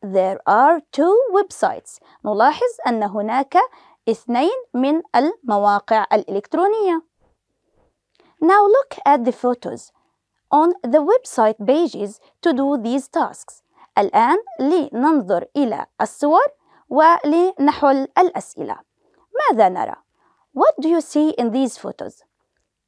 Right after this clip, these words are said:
كما ترون أحبتي، picture number one, it is for mountains.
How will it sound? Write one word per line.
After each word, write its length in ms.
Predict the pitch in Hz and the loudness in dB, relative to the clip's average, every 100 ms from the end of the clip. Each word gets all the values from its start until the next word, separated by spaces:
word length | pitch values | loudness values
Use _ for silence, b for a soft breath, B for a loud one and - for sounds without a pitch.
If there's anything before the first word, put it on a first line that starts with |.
| - | -4
كما 260 | 508 415 196 | 0 2 0
ترون 360 | 214 226 226 | 2 2 0
أحبتي، 600 | - - 269 370 370 403 466 _ _ _ _ - | -6 -4 0 0 0 -2 -2 _ _ _ _ 0
picture 400 | 480 - - 208 | 0 0 -4 -4
number 380 | 214 220 214 220 | -2 -4 -2 2
one, 200 | 269 370 440 - | 2 0 -4 -6
it 160 | 247 277 | -6 -2
is 240 | 349 - | -4 -6
for 300 | - 208 262 | -2 0 2
mountains. 720 | 302 392 392 - 320 294 - | 2 2 0 0 -2 -2 -6